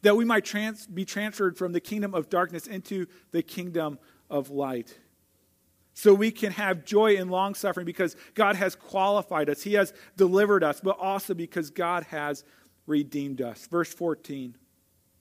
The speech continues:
"In whom we have redemption,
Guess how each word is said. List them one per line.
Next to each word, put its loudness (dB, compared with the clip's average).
"In 0
whom -2
we -2
have -4
redemption, 0